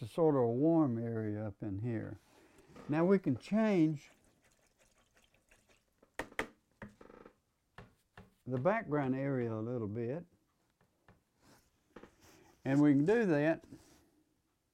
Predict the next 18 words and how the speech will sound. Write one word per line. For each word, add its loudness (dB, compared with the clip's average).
Grab 0
a 2
little 2
of -2
my -2
yellow, -2
put -10
right -4
out -2
here. -4
I'm 0
trying 4
to 0
keep 0
one 6
area 4
of -4
the -4